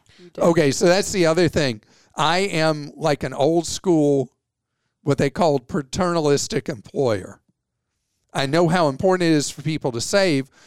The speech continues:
Speaker 2: so I automatically enroll everybody. They can opt out, but I automatically enroll them when they come to work for me. And then I offer a dollar for dollar match on the first six percent.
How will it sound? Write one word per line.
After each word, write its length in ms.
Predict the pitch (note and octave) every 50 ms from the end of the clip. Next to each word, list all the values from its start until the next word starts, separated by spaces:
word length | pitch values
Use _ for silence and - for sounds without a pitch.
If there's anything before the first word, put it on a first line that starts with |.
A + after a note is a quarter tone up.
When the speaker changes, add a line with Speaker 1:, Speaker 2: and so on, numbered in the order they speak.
| - - -
Speaker 2:
so 160 | - - D#3
I 140 | D3+ D3 D#3+ -
automatically 760 | F3 F3+ G#3+ A#3 A3 F#3 F3+ F3 E3+ D#3+ - F#3 E3 D3+ C#3+
enroll 440 | C3+ C3+ C3 C#3+ C#3+ D3+ C#3 C#3 B2
everybody. 540 | G#2 - B2 F#2+ - A2 - - - -
They 180 | G2+ C3+ C#3 D#3
can 220 | - G3 D#3+ C#3 -
opt 400 | - D#3+ D#3 D3 C#3+ - - -
out, 440 | D3+ D3 F3+ A3+ G3 D3 C3+ C3+ _ _ _ _ _ _ _ _ _ _ _ _ _ -
but 120 | F#3+ D#3+
I 160 | D#3 D#3 D#3
automatically 880 | D#3 - - D3 E3+ G3 F#3 E3+ E3 D#3+ E3 - - F3+ D#3+ D#3 D#3 - _ _ _ _ _ _ _ _ _ _ -
enroll 480 | - - D#3+ C#3+ D3+ D#3+ E3+ F#3 F3 E3
them 240 | D3 D3+ C#3 C3 C3+
when 120 | C3+ C3+
they 120 | C3+ C3+
come 240 | C3 - - C#3+ C3
to 80 | C3+ C3
work 320 | C3 D#3+ E3 E3 - _
for 240 | - E3 C3 A2 F#2+
me. 220 | E2 - - _ _ _ _ _ _ _ _ _
And 200 | - G#3+ G#3+ E3+
then 440 | C3 D3+ E3+ A3 A#3 G3+ F3 D#3+ - -
I 160 | - D#3 C#3+ C#3+
offer 460 | C#3+ C#3+ D3 D3+ D#3 - - D#3+ D3
a 80 | C#3+
dollar 400 | B2+ - C#3 C3 C#3+ D3+ E3+ E3
for 160 | D3+ - A#3 -
dollar 360 | D3+ C3+ C3 C3 C3 C3 A#2+
match 500 | B2 D3 D3 C#3+ B2 A#2 A#2 - - C#3
on 140 | B2 A2+ A#2
the 80 | A2+
first 340 | - D3+ A#2+ A#2 A2+ - -
six 220 | - G#2+ - -
percent. 460 | - - A2 A2 - F#3 C#3+ G#2+ F2